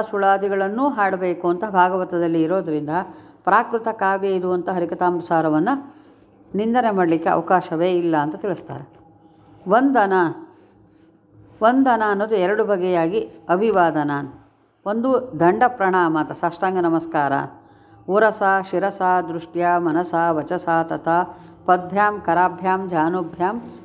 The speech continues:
ಪ್ರಣಾಮೋ ಅಷ್ಟಾಂಗ ಈರಿತಃ" ಅಂತ. ಎದೆ, ತಲೆ, ಕಣ್ಣು, ಮನಸ್ಸು, ಮಂತ್ರ, ಕಾಲು, ಕೈ, ಮೊಣಕಾಲು, ಹೀಗೆ ಎಂಟು ಅಂಗಗಳಿಂದ ಸಾಷ್ಟಾಂಗ ಅಂದರೆ ಎಂಟು ಅಂಗಗಳಿಂದ ಸಹಿತವಾಗಿ ನಮಸ್ಕಾರವನ್ನು ಮಾಡೋದು ಅಂತ.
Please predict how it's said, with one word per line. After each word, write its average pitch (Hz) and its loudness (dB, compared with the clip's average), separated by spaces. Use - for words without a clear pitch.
ಪ್ರಣಾಮೋ 196 0
ಅಷ್ಟಾಂಗ 196 -4
ಈರಿತಃ" 165 0
ಅಂತ. 147 -2
ಎದೆ, 196 0
ತಲೆ, 185 0
ಕಣ್ಣು, 180 -4
ಮನಸ್ಸು, 175 0
ಮಂತ್ರ, 180 0
ಕಾಲು, 185 0
ಕೈ, 190 0
ಮೊಣಕಾಲು, 165 0
ಹೀಗೆ 214 2
ಎಂಟು 233 2
ಅಂಗಗಳಿಂದ 180 0
ಸಾಷ್ಟಾಂಗ 190 0
ಅಂದರೆ 208 0
ಎಂಟು 214 0
ಅಂಗಗಳಿಂದ 185 2
ಸಹಿತವಾಗಿ 175 -2
ನಮಸ್ಕಾರವನ್ನು 165 0
ಮಾಡೋದು 143 0
ಅಂತ. 131 -8